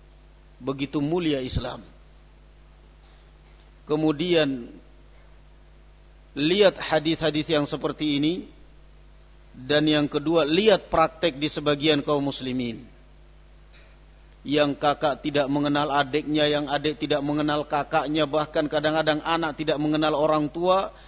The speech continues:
dengan alasan sederhana. Apa itu? Hizbi. La ilaha illallah.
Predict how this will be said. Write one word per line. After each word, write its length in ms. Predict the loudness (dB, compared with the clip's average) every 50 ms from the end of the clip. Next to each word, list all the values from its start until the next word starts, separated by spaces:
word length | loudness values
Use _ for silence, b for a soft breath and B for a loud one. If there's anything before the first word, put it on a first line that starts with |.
| B B B B B
dengan 320 | -6 -4 -2 -2 -2 -2 -2
alasan 480 | -2 0 0 0 -2 -2 -6 -6 -6
sederhana. 720 | -8 -8 -6 -6 -6 -4 -4 -6 -6 -6 -8 -10 -12 -8 -6
Apa 320 | -6 -6 -4 -4 -6 -6
itu? 240 | -6 -8 -10 -12 -12 -12 -20 -18
Hizbi. 480 | -10 -8 -8 -8 -8 -12 -14 -14 -14 -14 -16 -18 -20 -20 -20 -20 -20 -20 -20 -20 -20 -20 -20 -20 -20 -20 -20 -20 -20 -20 -20 -20 -20 -20 -20 -20 -20 -20 -20 -20 -20 -20 -20 -20 -20 -20 -20 -20 -20 -20 -20 -20 -20 -20 -20 -20 -20 -20 -20 -20 -20 -20 -20 -20 -20 -20 -20 -20 -20 -14 -8
La 320 | -4 0 0 0 0 0
ilaha 400 | -2 -4 -2 -2 -2 -2 -4 -6 -6 -6
illallah. 800 | -6 -6 -6 -6 -6 -6 -6 -6 -6 -6 -8 -10 -10 -12 -16